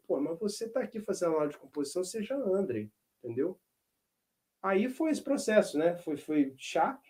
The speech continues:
foi, foi bem doloroso, porque eu não queria aceitar, eu queria compor. Pô, tinha moleque na minha turma, novo, né? Compondo uns temas de jazz. Eu falei, "Caraca, bicho, eu quero fazer isso."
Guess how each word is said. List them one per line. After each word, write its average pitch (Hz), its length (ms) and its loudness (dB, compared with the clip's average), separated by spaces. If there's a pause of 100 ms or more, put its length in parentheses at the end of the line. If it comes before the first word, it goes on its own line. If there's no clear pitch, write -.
(420)
foi, 131 140 0
foi 143 180 0
bem 165 540 4
doloroso, 143 760 6
porque - 200 -6
eu 131 40 4
não 127 80 0
queria 131 200 0
aceitar, 127 640 0
eu - 80 -2
queria 123 200 2
compor. 131 480 0 (340)
Pô, 139 140 4
tinha 135 180 0
moleque 143 460 6
na 139 80 6
minha 131 200 4
turma, 135 560 2
novo, 131 760 0 (120)
né? 131 360 -4 (280)
Compondo 143 600 6
uns 135 160 0
temas 147 300 6
de 123 80 -2
jazz. 147 200 2
Eu 151 40 -12
falei, 151 160 -10
"Caraca, 170 580 -6
bicho, 175 300 -4
eu - 40 -2
quero 170 200 -2
fazer 156 300 0
isso." 151 440 -8